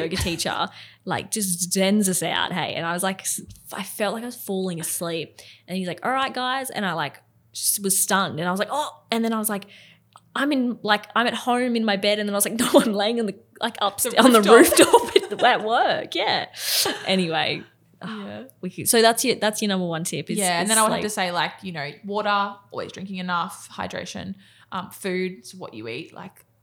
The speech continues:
Speaker 2: I don't restrict anything. I don't have a specific diet. A lot of people ask me that, like, you know, "Do you have a
Speaker 1: Mm.
Speaker 2: specific diet or whatever else?"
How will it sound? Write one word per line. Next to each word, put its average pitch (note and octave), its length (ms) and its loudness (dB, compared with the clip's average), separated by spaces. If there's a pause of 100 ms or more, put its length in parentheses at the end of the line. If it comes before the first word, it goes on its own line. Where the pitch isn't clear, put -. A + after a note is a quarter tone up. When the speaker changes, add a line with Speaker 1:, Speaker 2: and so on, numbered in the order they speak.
(220)
Speaker 2:
I A3 60 0
don't A3+ 140 0
restrict G#3+ 360 -6
anything. G#3+ 800 -4
I G3+ 60 -6
don't F#3+ 140 -2
have F#3+ 160 -4
a - 20 -4
specific G3 540 -10
diet. F#3 260 0
A G3 60 -4
lot F3 80 -2
of F3 80 -8
people G#3 260 -12
ask E3+ 260 -6
me F3 100 -12
that, G3+ 260 -10
like, F#3+ 140 -12
you G#3+ 120 -4
know, A#3 120 -4
"Do B3 80 -10
you A#3+ 80 -10
have A3 100 -8
a - 20 -6
Speaker 1:
Mm. F#3+ 40 -4
Speaker 2:
specific F#3 440 -8
diet C#4 600 -16
or G#3+ 80 -10
whatever G#3+ 260 -14
else?" G#3 180 -14